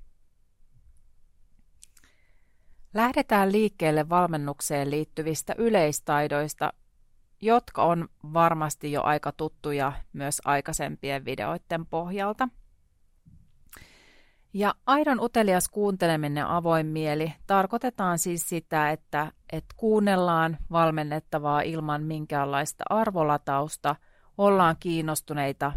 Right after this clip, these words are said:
valmennettavan ajattelusta ja pyritään ennen kaikkea sellaisesta substanssikeskeistä kuuntelusta kohti prosessikeskeistä kuuntelua. Eli esimerkiksi sitä, miten valmennettava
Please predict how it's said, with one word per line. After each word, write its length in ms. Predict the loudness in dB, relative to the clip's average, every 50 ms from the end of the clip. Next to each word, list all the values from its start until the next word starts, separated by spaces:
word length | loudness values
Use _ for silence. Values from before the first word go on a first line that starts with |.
| -8 -10 -6 0
valmennettavan 840 | 2 4 4 4 2 -4 -4 -6 -8 -8 _ -6 -4 -4 -4 -6 -6 -10 -4
ajattelusta 920 | -2 -2 0 0 0 -2 -4 _ _ -8 -6 -6 -6 -10 -10 -10 -10 -12 -12 -12 _ -20 _ _ _ _ _ _ _ _
ja 100 | -6 -6
pyritään 560 | -4 -2 0 0 0 0 2 2 2 2 2 2
ennen 300 | 0 -2 0 0 -2 -2
kaikkea 580 | -2 0 0 0 0 -4 _ -2 0 2 2 0 -2 -8 -14 _ _ _ _ _ _ _ _ _ _ _ _ _ _ _ _ _ _ _ _ _ _ _ _ _ -12 -8
sellaisesta 640 | -6 -2 0 0 0 0 0 -2 -4 -6 -6 -6
substanssikeskeistä 1300 | -4 -2 -2 -2 -4 -4 -6 -4 -4 -2 -2 -4 -6 -4 -4 -4 -4 -6 -6 -6 -6 -6 -6 -6 -10 -12 -10
kuuntelusta 680 | -6 -4 -4 -4 -4 -2 -4 -4 -4 -4 -6 -8 -12 -10
kohti 320 | -8 -8 -10 -8 -10 -12
prosessikeskeistä 1160 | -12 _ -4 -4 -4 -2 -4 -4 -4 -4 -6 -6 -8 -6 -6 -6 -8 -6 -8 -8 -8 -8 -12 -16
kuuntelua. 720 | -12 -8 -8 -6 -6 -8 -8 -8 -6 -4 -2 -4 -4 -4 -6 _ _ _ _ _ _ _ _ _ _ _ _ _ _
Eli 220 | 0 2 4 4 4
esimerkiksi 600 | 2 2 2 2 2 2 2 0 -2 -6 -4 -2
sitä, 280 | -2 -2 2 2 2
miten 480 | 2 0 -2 -2 0 0 0 0 -4 -10 -16 _ -12 -4 2
valmennettava 760 | 4 6 6 6 4 2 0 0 -2 -4 -4 -4 -2 -2